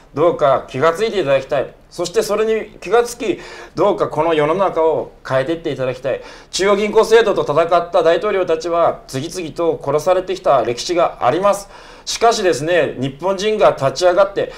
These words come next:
一人死のうが、二人死のうが、それでも前に、前にというようなね、えー、ような気持ちでやっていれば、絶対中央銀行制度をぶっ壊すことができるでしょう。そしてそれが、かつてのこの国に生きていた私たちの先祖なんです。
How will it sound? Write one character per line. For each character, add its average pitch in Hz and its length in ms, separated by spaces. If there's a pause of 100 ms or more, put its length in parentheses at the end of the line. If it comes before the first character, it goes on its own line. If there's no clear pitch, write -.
一 - 220
人 185 80
死 170 160
の 190 140
う - 20
が、 156 120
二 - 180
人 180 100
死 185 120
の 214 120
う - 20
が、 160 100
そ 151 120
れ 180 100
で 220 60
も 202 100
前 185 240
に、 165 80
前 156 260
に 160 120
と 135 100
い 151 180
う 165 40
よ 185 140
う 160 40
な 123 80
ね、 156 100 (580)
え 139 220
ー、 - 20
よ 170 180
う - 20
な 143 120
気 135 120
持 160 120
ち 170 100
で 180 100
や 151 140
っ 147 60
て 185 80
い - 20
れ 185 60
ば、 127 100
絶 131 220
対 185 200 (480)
中 190 180
央 196 60
銀 208 180
行 214 140
制 220 160
度 185 140
を 123 40
ぶ 131 120
っ 127 40
壊 214 200
す 214 60
こ 190 100
と 175 100
が 143 140
で 135 180
き 180 100
る 226 80
で 170 100
し - 80
ょ 120 60
う。 - 20 (280)
そ 160 140
し 165 60
て 208 100
そ 180 120
れ 226 100
が、 269 380 (440)
か 175 180
つ 185 120
て 175 160
の 147 280
こ 143 100
の 180 120
国 190 260
に 190 140
生 180 60
き - 20
て 190 100
い 160 80
た 151 240
私 143 460
た - 160
ち 175 120
の 175 240 (260)
先 233 400
祖 226 120
な 156 120
ん 120 60
で 98 100
す。 - 200